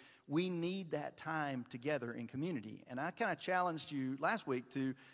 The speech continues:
go sign up for a community group. Like, community groups are restarting. It's the first time we've been able to have 'em as normal in the last three years. Go sign up for a community group. Uh, we had about fifty people do that,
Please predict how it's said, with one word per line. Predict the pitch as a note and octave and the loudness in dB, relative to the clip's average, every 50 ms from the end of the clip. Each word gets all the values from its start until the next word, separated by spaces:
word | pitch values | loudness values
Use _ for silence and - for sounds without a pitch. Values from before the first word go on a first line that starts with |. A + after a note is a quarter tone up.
| - - - | -20 -12 0
go | - C3+ C#3 D#3 | 4 6 6 6
sign | D#3 - - F3+ F3 F3 E3 | 6 4 4 6 6 6 6
up | C3+ B2+ C3+ - - - - | 6 6 4 4 2 -2 -8
for | - C3+ B2+ | -2 0 0
a | C3 | 0
community | - E3+ F#3+ A3+ A#3 F3+ C#3 | 0 0 0 0 2 2 0
group. | A2+ A#2 A#2+ G#2+ - - - - | 0 -2 -2 -4 -6 -8 -6 -6
Like, | A#2+ G2 - | -6 -6 -4
community | - B2 B2+ C#3+ D#3+ E3 | -2 2 4 6 6 6
groups | D#3+ E3 E3 D#3 D#3+ | 6 6 4 2 2
are | |
restarting. | D#3+ D#3+ D3+ - - E3 F3+ F#3+ G3 G#3 G3+ G3+ | 0 0 0 4 6 8 8 8 8 4 -2 -6
It's | F3+ - | -6 -6
the | - | -6
first | - C#3 C3+ - | -4 -4 -2 -2
time | D3 D3 D3 | -2 0 0
we've | C#3+ C#3+ C#3+ | 0 0 2
been | C#3+ C#3+ | 4 4
able | D3 C#3+ C#3+ | 6 6 4
to | C3+ | 2
have | C3+ D3 D3+ D#3 D#3 | 2 4 4 2 2
'em | E3+ E3+ F3 E3+ D3+ - - - | 2 0 -2 -4 -6 -8 -6 -2
as | C3 B2 A#2 A#2+ | -2 -2 0 0
normal | B2 B2+ C3+ D3+ F3 G#3+ A3+ A3 - - - - - - - _ - | 0 2 4 4 6 6 4 4 0 -8 -20 -20 -20 -20 -20 _ -2
in | C#3 C#3 C3+ | 0 0 2
the | C3 C3 | 4 6
last | C3+ C#3 C#3 - - - | 6 6 6 4 2 0
three | D3+ C#3+ C3 | 0 2 2
years. | C3 C#3+ E3+ G3 B3 B3 - - - - - - _ _ _ _ _ _ - | 4 4 4 4 2 0 -4 -8 -12 -16 -20 -20 _ _ _ _ _ _ 0
Go | D3 C#3 D3 E3+ | 4 4 6 6
sign | E3 - E3+ E3 D#3 | 4 4 4 4 6
up | D3+ D3+ D3+ | 4 2 2
for | - C#3+ | 0 -2
a | C3+ | -2
community | - - D3 D#3+ E3+ D#3 C3 | -2 -2 -4 -2 -2 -2 -2
group. | A2 - A#2 A2 - - - _ _ _ _ _ _ _ _ - - _ _ - | -4 -4 -6 -8 -10 -12 -18 _ _ _ _ _ _ _ _ -20 -20 _ _ -2
Uh, | C3 B2+ B2+ C3 C3 C3 | 0 0 2 2 0 0
we | C3 C3+ C3+ | 0 0 2
had | D3+ D3 D3 | 4 4 4
about | C#3+ C3+ G#2+ - - - | 4 2 0 0 -2 0
fifty | E3 E3+ E3 - F3 D#3+ | 0 0 0 -2 -6 -4
people | - E3+ E3 - D#3 C#3+ | -2 -2 -2 -2 -4 -6
do | A#2 C#3 C#3+ C#3 | -2 0 0 0
that, | A#2+ A2 A#2 G#2+ - | 0 -2 -4 -6 -8